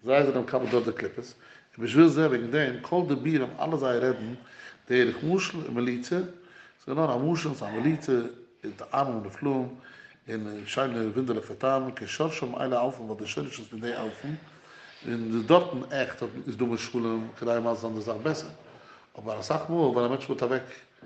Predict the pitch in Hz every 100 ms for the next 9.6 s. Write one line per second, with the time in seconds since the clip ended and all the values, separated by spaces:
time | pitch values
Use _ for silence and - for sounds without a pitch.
0 | - - - - 120 131 120 147 127 -
1 | 131 123 120 123 - 165 180 - - _
2 | _ 127 113 120 117 139 180 - - -
3 | - 120 120 117 104 - - - _ _
4 | - - _ 110 123 170 147 - - 139
5 | 131 - 135 127 - 127 120 113 - 131
6 | 117 - 117 135 113 107 110 - 123 135
7 | - - - _ - 113 107 110 107 110
8 | 117 156 151 139 - - - - - _
9 | - 117 113 107 -